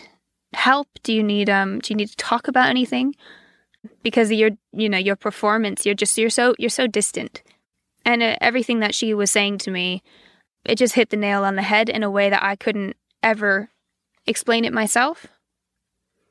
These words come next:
And, uh, it just unlocked a whole, a whole flurry of emotions that I had been suppressing for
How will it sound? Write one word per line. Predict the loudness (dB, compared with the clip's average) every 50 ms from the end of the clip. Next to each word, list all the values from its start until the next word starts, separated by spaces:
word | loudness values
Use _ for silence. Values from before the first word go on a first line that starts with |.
| _ _ _ _ _ -20 -20 _ _ _ _
And, | 0 0 2 2 0 0 -2 -2
uh, | 0 2 2 2 2 2 0 0 -2 -4 -6 -10 -16 _ _ _ _ -2
it | 0 0 0 -2 _ _ -12 -8 -6 -6 -8 -8 -12 _ _ _ _ _ _ _ _ _ _ _ _ _ _ _ _ _ _ _ -8 -4
just | 0 0 0 0 -4 -4 -2
unlocked | 0 0 0 0 -2 -2 -4 -4 -2 0 2 2 4 2 2 -2 -8 -14 -10 -4 -4
a | -4 -4
whole, | -4 -4 -2 0 2 2 2 2 0 0 -2 -4 -6 -8 _ _ _ _ _ _ _ _ _ _ _ _ _ _ _ _ -8 _
a | -4 -4
whole | 0 0 2 4 4 4 2 2
flurry | -2 -8 -10 -4 -2 0 2 2 4 4 4 4 2 2
of | 2 0 -2
emotions | -2 -2 0 0 0 0 0 -2 -4 -4 -6 -6 -6 -6 -6 -4 -2
that | 0 0 2 2
I | 0
had | -2 -4 -4
been | -6 -6 -6 -6
suppressing | -8 -10 -6 -4 -2 -2 -2 -2 -4 -6 -8 -12 -16 -20 _ _ _ _ _ _ _ _ _ _ _ _
for | -8 -2 2 2 4 4 4 2 2 0 -2 -4 -6